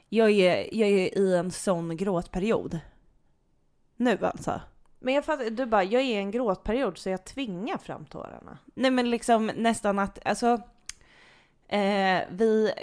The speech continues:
Speaker 1: eh, typ så här, för några dagar sedan så satt vi och kollade på något program och så kom den här låten från ung-, eller från den här Cancerfonden-reklamen.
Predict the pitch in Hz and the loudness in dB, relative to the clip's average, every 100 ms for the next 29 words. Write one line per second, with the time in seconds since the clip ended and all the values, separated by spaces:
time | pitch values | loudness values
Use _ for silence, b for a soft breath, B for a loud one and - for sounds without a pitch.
0 | - - 185 117 - - 208 - 185 - | -12 -6 -6 -6 -10 -10 -6 0 0 0
1 | 196 196 208 196 196 190 160 165 175 151 | -2 0 2 2 0 -4 -4 -4 -4 -4
2 | 160 190 165 151 151 - 156 147 175 - | -2 -2 0 -2 -4 -2 -2 -2 -4 -4
3 | 175 202 - 185 185 - 190 190 180 165 | -2 0 0 -2 -6 -4 -2 -2 -2 2
4 | 220 196 175 165 165 160 151 156 147 180 | 4 4 2 -2 -4 -2 -2 -2 -4 -4
5 | 170 165 - 185 165 190 - 170 165 - | -4 -8 -6 -4 -2 -2 -2 -4 -4 -4
6 | 196 165 175 - 165 160 160 - 202 - | -4 -4 -6 -6 -4 -4 -4 2 2 0
7 | - - 175 | -6 -6 -4